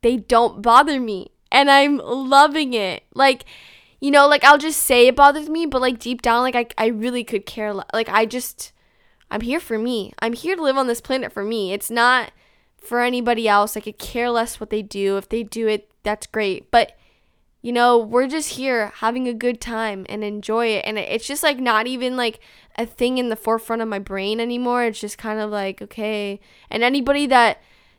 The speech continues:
thinks otherwise is, is, is below you. Like, you know, past Amelia, overthinking about those things, you know. She could be doing, <laughs> she could do,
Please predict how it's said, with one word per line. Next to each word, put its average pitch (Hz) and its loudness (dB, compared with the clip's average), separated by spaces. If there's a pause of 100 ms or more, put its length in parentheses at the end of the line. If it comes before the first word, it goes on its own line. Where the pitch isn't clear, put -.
(220)
thinks 254 -2
otherwise 269 6
is, 220 -8 (100)
is, 208 -6
is 220 -2
below 202 0
you. 147 -8 (160)
Like, 208 -2 (260)
you 226 -6
know, 220 -2
past 226 0
Amelia, 202 -4 (180)
overthinking 220 -4
about 208 -2
those 220 -4
things, 202 -8
you 220 -8
know. 202 -6 (680)
She - -12
could 359 0
be 339 0
doing, 285 -4 (220)
<laughs> - -14
she - -14
could 381 2
do, 294 -2